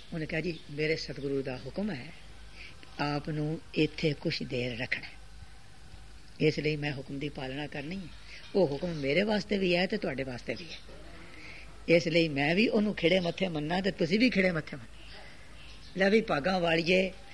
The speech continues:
ਘਰ 'ਚ ਬਰਕਤਾਂ ਆ ਗਈਆਂ ਨੇ, ਇਸ ਲਈ ਇਹਦੀ ਜਿੰਨੀ ਸੇਵਾ ਕਰ ਸਕਨੇ ਆ ਕਰੀਏ। ਗੁਰੂ ਵੱਲੋਂ ਵੀ ਸੁਰਖਰੂ,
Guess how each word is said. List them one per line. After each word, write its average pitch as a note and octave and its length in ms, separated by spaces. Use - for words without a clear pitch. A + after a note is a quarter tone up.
ਘਰ E3 260
'ਚ - 100
ਬਰਕਤਾਂ F3 420
ਆ F3+ 180
ਗਈਆਂ F3 260
ਨੇ, F3 160
ਇਸ G3 200
ਲਈ G3 260
ਇਹਦੀ G3+ 260
ਜਿੰਨੀ G3 320
ਸੇਵਾ F#3+ 320
ਕਰ D#3+ 160
ਸਕਨੇ D3+ 360
ਆ C#3 60
ਕਰੀਏ। F#3 400
ਗੁਰੂ G3 300
ਵੱਲੋਂ B3 240
ਵੀ A#3+ 140
ਸੁਰਖਰੂ, G#3 580